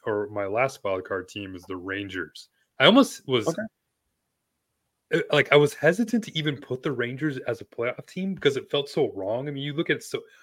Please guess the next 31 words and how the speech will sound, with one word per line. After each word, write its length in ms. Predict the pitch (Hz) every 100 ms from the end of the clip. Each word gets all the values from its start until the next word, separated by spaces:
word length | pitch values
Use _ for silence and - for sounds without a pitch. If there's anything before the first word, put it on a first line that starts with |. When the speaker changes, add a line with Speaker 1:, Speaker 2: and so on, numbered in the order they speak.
| _ _
Speaker 1:
all 180 | 120 131
that 160 | 127 107
talent 460 | - 117 131 139 -
on 120 | 131
that 200 | 139 135
team. 320 | 147 147 143
We 80 | 113
got 220 | 101 95
Adam 240 | 110 107
Fox 540 | 98 104 101 104 104 -
and, 140 | 90 _ _ _ _ _ -
and, 240 | 98 92
uh, 100 | 92
obviously 380 | 101 107 101 110
their 140 | 98
goaltender 720 | 92 98 95 - 98 101 98 95
and, 140 | 90 -
and 80 | 95
Shesterkin 880 | 92 107 - 113 104 - 107 104 95
and, 120 | 87 _ _ _ _ _ _ -
um, 480 | 101 92 87 87 92
Zibanejad, 680 | - 95 98 101 98 98 98
Kreider. 420 | - 98 98 98
I 60 | 113
love 240 | 117 110
all 240 | 104 110 110
those 240 | 101 -
players, 440 | - 113 113 104 -
but 120 | 120 147
it 60 |
just 300 | 143 185 -